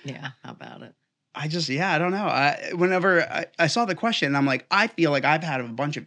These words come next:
Speaker 2: industry side perspective answers to your question, like, should we do it? And also, I think that there's,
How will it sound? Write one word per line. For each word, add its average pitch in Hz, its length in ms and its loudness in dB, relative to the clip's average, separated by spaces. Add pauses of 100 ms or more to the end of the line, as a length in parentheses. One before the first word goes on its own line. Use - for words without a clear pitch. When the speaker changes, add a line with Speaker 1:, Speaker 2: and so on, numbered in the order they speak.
Speaker 2:
industry 160 380 0
side 120 400 -2
perspective 120 500 -6
answers 120 540 -4 (300)
to 120 440 -2 (240)
your 127 220 -2
question, 127 440 -2
like, 113 220 -4
should 123 240 -2
we 117 80 -4
do 131 220 -2
it? 117 180 -2
And 151 160 0
also, 202 460 0
I 165 80 -2
think 165 180 0
that 151 140 -10
there's, 147 260 -2